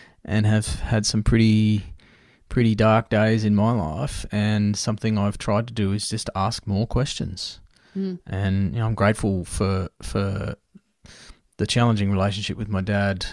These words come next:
Speaker 1: Um, one of the things that I am grateful for out of all that is he did always teach me to ask questions.
Speaker 2: Mm.
Speaker 1: He's like, "Just ask some questions, you know, just, just some healthy skepticism and that sort of, uh, curious inquiry into,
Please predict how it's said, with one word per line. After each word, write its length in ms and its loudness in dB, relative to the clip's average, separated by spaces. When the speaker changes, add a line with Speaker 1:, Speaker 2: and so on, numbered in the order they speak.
Speaker 1:
Um, 400 -2
one 120 -2
of 80 -2
the 100 -8
things 380 -4
that 260 -6
I 120 -4
am 180 0
grateful 340 0
for 300 -2
out 80 0
of 80 -4
all 180 -2
that 160 -2
is 140 -2
he 120 -2
did 320 -4
always 340 0
teach 280 -4
me 80 -2
to 120 -4
ask 220 -4
questions. 600 -8
Speaker 2:
Mm. 100 0
Speaker 1:
He's 120 0
like, 160 -6
"Just 280 -2
ask 220 2
some 120 -2
questions, 500 -2
you 60 -4
know, 120 -2
just, 320 -6
just 260 -6
some 220 2
healthy 460 0
skepticism 880 0
and 200 0
that 260 -2
sort 240 0
of, 260 -4
uh, 440 0
curious 560 2
inquiry 720 0
into, 420 0